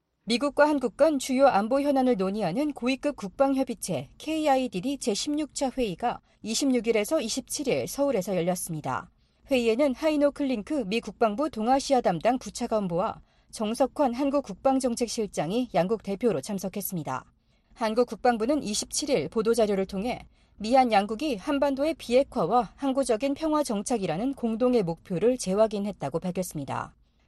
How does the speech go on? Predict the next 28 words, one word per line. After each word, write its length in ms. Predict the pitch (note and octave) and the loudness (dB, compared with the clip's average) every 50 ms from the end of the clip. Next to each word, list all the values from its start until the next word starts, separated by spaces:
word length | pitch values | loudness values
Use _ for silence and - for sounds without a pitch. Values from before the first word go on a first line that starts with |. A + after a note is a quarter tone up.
| _ _ | _ _
특히 340 | - B3 - C4+ B3 F#3+ D3+ | -12 -6 -2 0 0 0 -2
지난 280 | - - G#3+ A#3 A#3 G3 | -2 0 2 2 2 2
이십사일에서 760 | F3+ G3 - C4 - - C#4 A#3 A3+ A#3 A#3 A3 A#3 - C#4+ | 0 -2 -4 -6 -4 -2 0 0 2 2 2 0 0 0 0
이십오일 580 | G3 G#3 G#3 - C#4 C4 G#3+ G#3+ G#3+ A3 G#3+ F#3 | -2 -2 -2 -2 -2 0 2 2 2 2 2 0
이뤄진 460 | F#3 F#3 F#3+ F3+ E3 - C#4 C4+ B3 - _ _ | 0 0 0 0 0 0 -2 -4 -4 -6 _ _
제십차 560 | - - G#3 G3 - C#4 - - - D4+ C#4+ | -4 -2 -2 0 0 -2 -4 2 4 4 4
방위비 420 | C4+ - G#3 F#3+ G#3+ B3 B3 C4 B3 | 4 2 -2 0 0 0 0 0 0
분담 400 | A#3 A3+ F#3 E3+ D3+ A#3+ C4+ C#4 | 0 -2 -4 0 2 2 2 0
특별협정 680 | - - - - D4 C#4+ C4+ C4 B3 - - G#3+ A3 A#3+ | -2 -6 0 4 4 4 4 2 -4 -6 -4 -2 0 0
협상과 420 | C4 C4 - - B3 G#3+ G3+ G#3 | 0 -2 -2 -4 -4 -2 -2 -2
관련해 500 | F#3+ F#3+ F3 D#3+ D#3 F3+ A#3 A#3 - - - _ _ _ _ | -2 0 -2 -2 -2 -4 -6 -8 -8 -12 -18 _ _ _ _
미한 340 | - F#3 G#3+ A3+ C4+ C4+ C4 | -6 -2 2 4 4 4 4
동맹 320 | B3+ B3+ A3+ A#3 C#4 D4+ D4+ | 4 2 4 4 4 2 2
증진 400 | - C4 A#3 A#3+ C4+ C#4 C4 C4 | 2 0 0 2 4 2 2 2
방안에 340 | B3 F#3 F#3+ G3+ A3+ A#3 | 2 0 0 0 0 0
대해 300 | G3 E3+ D3+ F3+ B3 C#4 | 0 0 0 2 2 2
건설적인 760 | C4 - - F3+ F3+ F#3 - C4+ C4+ - C4+ B3+ - B3 A#3+ A#3+ | 2 0 -2 -4 0 2 4 2 4 4 0 0 2 0 0 2
협의를 340 | C4 C4 G#3+ F#3+ G3+ B3 | 0 0 2 2 2 0
진행했다고 680 | B3 - F#3 F#3 G3+ G#3 G#3+ G3 - - - D#3 - F3+ | 0 0 -2 -2 -2 -2 -2 -4 -4 -4 -4 -4 -4 -4
강조했습니다. 880 | E3+ F3+ F3 E3 E3+ E3 E3 - - D#3 D3+ C3+ C#3 A#2+ G2+ - - - _ _ _ _ _ _ _ _ - | -4 -4 -4 -2 -2 -2 -4 -2 -4 -6 -6 -6 -6 -8 -8 -10 -12 -16 _ _ _ _ _ _ _ _ -4
이와 200 | F3+ F#3+ A3+ A3+ | -2 0 2 2
함께 360 | F#3+ F3+ F3+ - C4 A#3 E3+ | 2 0 0 2 2 2 2
전작권 520 | - - G#3 G#3 G3 C4 C4+ - B3+ B3+ | 0 -2 -2 2 2 2 4 4 2 2
전환 320 | B3+ A3 F3 G3+ C4 C#4 C#4 | 2 0 -2 0 0 0 0
공동 420 | - B3 A3 G#3+ G#3+ B3 B3+ B3 | 0 -2 -2 -2 0 0 0 0
실무단 500 | B3+ - - C#4+ C#4 C#4 C4 B3 G#3 G#3 | 0 -2 -2 0 0 2 4 2 2 2
회의를 240 | A3+ A#3 A3 G3+ G3 | 0 -2 0 0 -2
통해 400 | F#3+ - F#3+ G3+ B3+ - - - | -4 -4 -6 -6 -6 -8 -8 -12